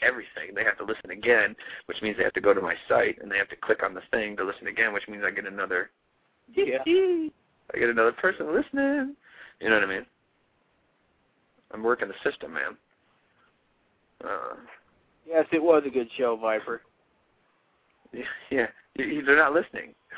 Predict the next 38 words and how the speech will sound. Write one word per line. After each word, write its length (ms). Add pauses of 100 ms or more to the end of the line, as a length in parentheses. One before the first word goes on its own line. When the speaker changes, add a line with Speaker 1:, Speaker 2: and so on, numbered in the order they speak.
(140)
Speaker 1:
They, 160
you, 640 (380)
you 140
understand. 280
Speaker 2:
Yeah, 140
but 80
that's 280
for 160
when, 220
that's 180
for, 320 (140)
for 80
when 180
they 240
tune 220
in 180
again 440
and 120
listen 300
to 80
the 120
Speaker 1:
Oh, 280
Speaker 2:
recording 60
Speaker 1:
right. 280
Speaker 2:
show. 160 (180)
Speaker 1:
Right, 320
they 80
listen, 300
yeah. 200 (540)
Right. 260 (460)
I 120
got 280
you. 80
Okay, 400
you 60
know 140
what? 200
Billy 240